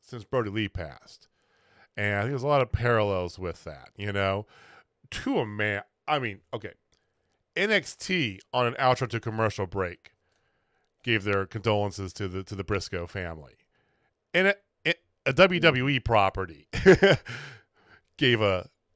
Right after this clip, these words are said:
a nod to, you know, usually they'll, they'll put something out on, on Twitter or whatever, and maybe they'll have a graphic at the beginning of a show, maybe, for somebody not affiliated with W W E,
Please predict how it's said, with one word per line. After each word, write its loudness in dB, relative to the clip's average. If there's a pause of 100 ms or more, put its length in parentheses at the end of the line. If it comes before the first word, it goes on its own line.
(160)
a 0
nod 4 (100)
to, -6
you -6
know, -4
usually 0
they'll, 4
they'll 2
put -2
something -4
out 2
on, -4 (100)
on -4
Twitter -6
or -4
whatever, -6
and -8
maybe 0
they'll 0
have 0
a -6
graphic -6
at -12
the -16
beginning -12
of -10
a -14
show, -8 (100)
maybe, -6
for -14
somebody -10
not -8
affiliated -10
with -16
W -10
W -16
E, -20